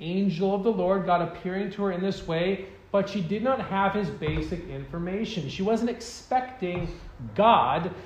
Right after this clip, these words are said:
to be the one who condescended to her in this way. So she repeats the command that was given to her. She tells her husband what she must do. And I think one of the reasons it is, is repeated in the narrative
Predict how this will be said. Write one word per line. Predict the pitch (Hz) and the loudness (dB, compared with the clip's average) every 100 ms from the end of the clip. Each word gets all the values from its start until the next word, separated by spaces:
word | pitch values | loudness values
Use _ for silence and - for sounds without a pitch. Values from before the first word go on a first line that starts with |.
| - | -12
to | - | -4
be | 180 190 | 0 2
the | 175 | 2
one | 175 180 | 2 4
who | 185 - | 2 0
condescended | 190 196 202 196 - 240 262 240 - | 0 0 2 -2 -2 -2 0 -2 -6
to | 180 156 | -4 -2
her | 151 165 160 - - - | 0 0 -2 -12 -18 -12
in | 151 170 180 - 135 | -6 -4 -4 -6 -6
this | 151 160 160 - | -2 0 -2 -8
way. | 131 143 156 131 95 - - - _ | -8 -4 -2 -4 -6 -14 -20 -20 _
So | - 180 | -4 -4
she | - 175 | -2 -4
repeats | 160 - 196 262 - - - | -4 -4 -2 -2 -4 -12 -14
the | - | -10
command | 170 175 175 208 214 | -6 -4 -2 -2 -4
that | 160 | -4
was | 156 131 | -6 -6
given | 156 208 247 | -4 -2 -2
to | 226 233 | 0 2
her. | 233 233 - - - | 2 0 -4 -14 -16
She | - | -14
tells | 135 180 185 180 | -6 -2 0 0
her | 165 | 2
husband | 196 214 175 240 208 | 4 4 2 2 4
what | 185 180 | 2 0
she | - | -2
must | 165 156 - - | -2 -2 -4 -2
do. | 202 247 285 - - - - | 0 0 0 -4 -10 -14 -4
And | 180 | 0
I | |
think | 185 294 233 | 0 0 0
one | 247 | 2
of | 220 | 4
the | 190 | 2
reasons | 156 196 233 233 208 | 2 2 4 2 2
it | 185 160 | 0 -2
is, | 139 135 | -6 -6
is | 151 160 143 | -6 -4 -4
repeated | 131 - 220 247 269 196 | -8 -6 -4 0 0 -2
in | 170 156 | -4 -6
the | 143 | -6
narrative | 143 175 240 262 262 262 | -2 0 2 6 6 4